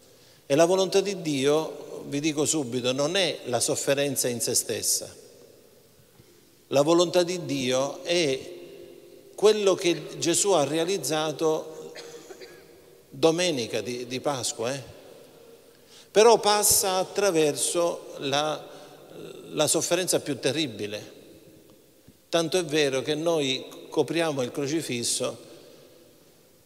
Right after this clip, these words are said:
e lo scopriremo venerdì santo proprio come una mortificazione, un, qualche cosa che, un velo che, che rende triste la vita,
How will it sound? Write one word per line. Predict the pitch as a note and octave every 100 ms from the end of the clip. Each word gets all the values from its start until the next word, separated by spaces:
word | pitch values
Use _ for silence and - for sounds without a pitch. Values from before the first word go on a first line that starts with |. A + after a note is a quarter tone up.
| _
e | -
lo | C#3+
scopriremo | D3 - D#3 C#3+ D3+ D#3 E3+ D#3+ C3+ C3 B2+ - - -
venerdì | C3 C3 C3+ B2+ D3 C#3+ B2+ - -
santo | - D3+ C3 A2+ A2 C#3 D3 - - - - - C3+
proprio | D#3 F#3+ F3+ D#3 D#3 C#3+
come | E3+ E3+
una | E3+ E3
mortificazione, | E3 D#3 - D3+ D3+ D3+ D3 - E3+ C3+ A#2 G#2+ A#2+
un, | B2+ C#3 -
qualche | D3+ - D#3
cosa | - G3+ D#3+ D3+
che, | C3 D#3 D3 C#3 - - - - -
un | C3+ C#3+
velo | C#3+ F#3 F#3+ E3+ D#3 D3 D#3 -
che, | C#3+ C3+ B2+ B2 B2 A#2 - C3+ B2
che | C#3+ C3+
rende | E3 D#3 C#3 B2+
triste | D#3+ E3 - C#3+
la | B2+ C3
vita, | D#3 C#3 G#2+